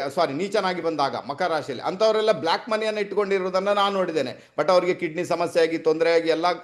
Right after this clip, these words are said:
ಎಲ್ಲ ಗೋಲ್ಮಾಲ್ ಅಂತ ಆಗುತ್ತೆ, ಅದು ವಿಷಯ ಬೇರೆ. But ಅಂತಹ ಬ್ಲ್ಯಾಕ್ ಮನಿಯೆಲ್ಲ ಇಟ್ಕೊಳ್ಳಿಕ್ಕೆ ಹೋಗ್ಬೇಡಿ. ಮತ್ತೆ ಹಣಕಾಸು ಉಂಟು ಅದನ್ನ ಸ್ವಲ್ಪ ಡೊನೇಟ್ ಮಾಡಿ, ನಿಮ್ಮಲ್ಲಿ ವಿದ್ಯೆ ಉಂಟು ಅದನ್ನು ಡೊನೇಟ್ ಮಾಡಿ, ಅಥವಾ ರೇಷನ್ ಅಥವಾ ಅಕ್ಕಿಯನ್ನ ಡೊನೇಟ್ ಮಾಡಿ,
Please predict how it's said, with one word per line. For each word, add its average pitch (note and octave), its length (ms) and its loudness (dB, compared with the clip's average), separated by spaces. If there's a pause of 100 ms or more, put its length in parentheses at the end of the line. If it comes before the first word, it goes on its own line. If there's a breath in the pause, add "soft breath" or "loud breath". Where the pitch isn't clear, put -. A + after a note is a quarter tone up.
(160)
ಎಲ್ಲ D#3+ 200 2
ಗೋಲ್ಮಾಲ್ F3+ 440 4
ಅಂತ G3 140 0
ಆಗುತ್ತೆ, F3+ 260 2
ಅದು F#3 120 0
ವಿಷಯ G3+ 220 -2
ಬೇರೆ. G3 580 0
But E3+ 160 2
ಅಂತಹ F#3+ 340 0
ಬ್ಲ್ಯಾಕ್ F3+ 340 0
ಮನಿಯೆಲ್ಲ G3 280 -2
ಇಟ್ಕೊಳ್ಳಿಕ್ಕೆ F#3+ 460 0
ಹೋಗ್ಬೇಡಿ. F#3 680 2
ಮತ್ತೆ F3 180 -2
ಹಣಕಾಸು G#3 520 0
ಉಂಟು G3+ 160 0
ಅದನ್ನ G3 260 0
ಸ್ವಲ್ಪ G3+ 220 -4
ಡೊನೇಟ್ G#3 400 0
ಮಾಡಿ, C#3 220 -2
ನಿಮ್ಮಲ್ಲಿ F#3 300 -2
ವಿದ್ಯೆ F#3+ 320 2
ಉಂಟು G#3 160 2
ಅದನ್ನು G3 280 -2
ಡೊನೇಟ್ G#3 340 -2
ಮಾಡಿ, D3 200 -2
ಅಥವಾ E3 220 0
ರೇಷನ್ G3 380 0
ಅಥವಾ F#3+ 200 0
ಅಕ್ಕಿಯನ್ನ G3+ 360 0
ಡೊನೇಟ್ G#3 400 0
ಮಾಡಿ, C#3+ 480 -6